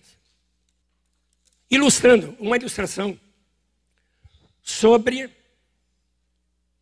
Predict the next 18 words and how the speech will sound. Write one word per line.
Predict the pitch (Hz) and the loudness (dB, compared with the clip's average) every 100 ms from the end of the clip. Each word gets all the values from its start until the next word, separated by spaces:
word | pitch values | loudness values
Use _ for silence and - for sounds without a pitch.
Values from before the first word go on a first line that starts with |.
| _ _ - | _ _ -12
um, | 202 196 190 190 | -6 -6 -8 -12
como | - 226 | -4 -4
é | |
que | 233 | -2
se | 240 | -2
faz | 226 202 | 0 0
um | 220 | 0
purê. | 220 165 127 - - _ _ _ _ _ - | -2 -2 -6 -16 -20 _ _ _ _ _ -8
Aí | 220 226 | -4 -2
eu | 233 | -2
pergunto | 269 214 240 | -2 -6 -8
pros | - | -6
irmãos, | 185 160 139 | -6 -6 -8
é | 170 | -10
purê | 180 196 202 320 | -4 -2 -2 -2
ou | 262 | -4
é | 202 | -4
pirê? | 196 180 156 117 | -4 -6 -6 -10